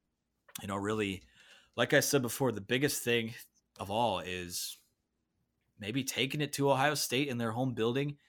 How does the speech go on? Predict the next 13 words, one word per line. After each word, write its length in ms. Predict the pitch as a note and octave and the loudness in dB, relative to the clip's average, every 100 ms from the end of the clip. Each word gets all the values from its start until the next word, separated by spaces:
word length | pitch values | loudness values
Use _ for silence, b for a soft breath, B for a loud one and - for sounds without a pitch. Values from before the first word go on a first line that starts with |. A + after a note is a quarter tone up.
| b b | b b
and 120 | A2+ G#2 | -6 -2
sending 420 | - D3+ D3+ C3 | 2 4 4 4
that 220 | C3 B2 - _ - | 2 2 -6 _ -12
entire 680 | - - - F#3+ F#3 E3 D3 | -10 -8 -4 4 8 8 8
athletics 500 | C3+ C3+ C3 B2+ - | 6 4 2 2 -2
department 540 | G2 A2 G2+ F#2+ F#2 - | -4 -4 -2 -4 -10 -8
into 340 | G#2 G#2 G2+ | -8 -6 -6
a, 360 | F#2 F#2 - - | -6 -8 -12 -12
a 40 | |
frenzy. 540 | F#2 - A#2 G2+ F2+ E2+ | -10 -4 -4 -2 -4 -8
Like, 180 | G2+ - | -10 0
think 220 | F#3 G#3 | 2 6
of, 360 | F3+ D3+ - | 8 6 0